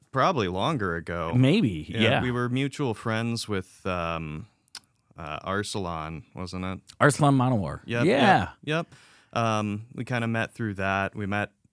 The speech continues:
Speaker 1: at, uh, back when you were managing at Hy-Vee. Um,
Speaker 2: I don't think I was a manager yet. I think it was at Marion Hy-Vee. I,
Speaker 1: Yeah.
Speaker 2: I was just working for Glenn.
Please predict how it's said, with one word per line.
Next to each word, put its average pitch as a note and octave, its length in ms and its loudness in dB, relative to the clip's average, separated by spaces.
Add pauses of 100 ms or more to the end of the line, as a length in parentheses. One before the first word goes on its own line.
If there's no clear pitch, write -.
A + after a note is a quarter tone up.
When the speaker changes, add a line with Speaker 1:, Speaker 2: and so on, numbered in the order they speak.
Speaker 1:
at, G2 320 -8
uh, F#2 380 -2
back F#2+ 240 -2
when G2+ 120 -4
you G2 120 -4
were F#2+ 160 -4
managing F#2+ 500 -4
at - 60 -10
Hy-Vee. F2+ 720 -6 (640)
Um, D#2+ 440 -6
Speaker 2:
I G#2 40 2
don't D3 120 2
think E3+ 180 0
I B2+ 40 0
was G#2 100 0
a F#2 60 0
manager G2 460 -2
yet. - 220 -8 (140)
I - 60 -8
think B2 220 0
it - 20 0
was G#2 160 0
at F#2 160 0
Marion F#2+ 460 0
Hy-Vee. D#2 440 -6
I, E2+ 60 -16 (120)
Speaker 1:
Yeah. G#2+ 320 0
Speaker 2:
I G2 40 4
was G#2+ 120 4
just A2+ 160 2
working A#2 380 4
for F#2+ 160 -2
Glenn. G2+ 460 -2